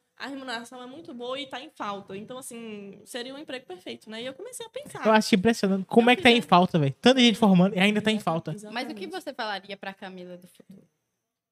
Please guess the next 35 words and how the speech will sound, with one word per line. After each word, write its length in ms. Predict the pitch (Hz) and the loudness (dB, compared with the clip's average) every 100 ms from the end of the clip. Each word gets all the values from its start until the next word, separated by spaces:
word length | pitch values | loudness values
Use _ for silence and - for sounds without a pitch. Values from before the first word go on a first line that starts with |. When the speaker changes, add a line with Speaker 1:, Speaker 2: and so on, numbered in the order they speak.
| _ _ _ _ _ _ _ | _ _ _ _ _ _ _
Speaker 1:
É, 400 | 214 214 220 220 - | -18 -16 -16 -18 -12
Speaker 3:
O 60 | |
Speaker 1:
não, 60 | 208 | -6
mas 100 | 269 | -4
Speaker 3:
recado 340 | 294 247 269 | 0 0 -2
que 60 | 285 | -12
você 160 | - 262 | -12 -10
quer 160 | 226 | -10
deixar 280 | 208 233 202 | -10 -10 -10
pra 220 | 233 190 | -8 -8
ela? 220 | 147 147 165 | -8 -12 -16
Speaker 1:
É, 140 | 170 | -18
deixa 220 | 240 285 | -16 -14
eu 60 | 302 | -12
só 120 | 285 | -10
terminar 560 | 247 269 277 233 220 233 | -10 -12 -10 -8 -8 -10
essa 140 | 233 | -14
questão, 300 | 220 240 262 | -16 -14 -16
porque 580 | 277 262 247 240 233 - _ - | -16 -16 -10 -8 -8 -12 _ -12
é, 360 | 233 226 - - _ - | -10 -10 -12 -20 _ -18
é, 280 | - - - | -14 -12 -12
é 20 | |
uma 80 | 233 | -12
história 320 | 247 233 226 | -10 -8 -8
que 160 | 262 - | -10 -14
eu, 160 | 240 214 | -14 -12
eu 140 | 226 | -14
gosto 200 | 226 226 | -12 -14
de 40 | - | -14
contar. 320 | 226 214 190 | -16 -14 -16
Porque 300 | _ 214 208 | _ -12 -10
foi 180 | 220 220 | -8 -8
aí 180 | 220 | -8
que 140 | 233 | -8
eu 80 | 277 | -10